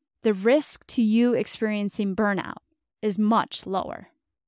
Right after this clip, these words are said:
So if you're ready to work on any of this, we'd love to support you in any way that we can. After all, our mission at Stronger to Serve is to energize work by elevating this kind of leadership through coaching,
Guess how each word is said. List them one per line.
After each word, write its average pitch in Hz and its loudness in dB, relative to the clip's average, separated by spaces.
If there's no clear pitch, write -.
So - 0
if 262 2
you're 285 4
ready 285 4
to 320 0
work 247 2
on 262 2
any 269 2
of 247 -2
this, 262 -2
we'd 226 -2
love 240 4
to 285 -2
support 220 -2
you 208 0
in 202 -6
any 240 2
way 214 2
that 190 -2
we 190 -6
can. - -10
After 247 6
all, 196 6
our 233 2
mission 254 4
at - 0
Stronger 220 0
to 220 -6
Serve 185 -4
is 208 -4
to - -6
energize 269 4
work 196 -2
by 220 0
elevating 185 2
this 226 8
kind 202 -2
of 208 -8
leadership 190 -4
through 220 2
coaching, 277 0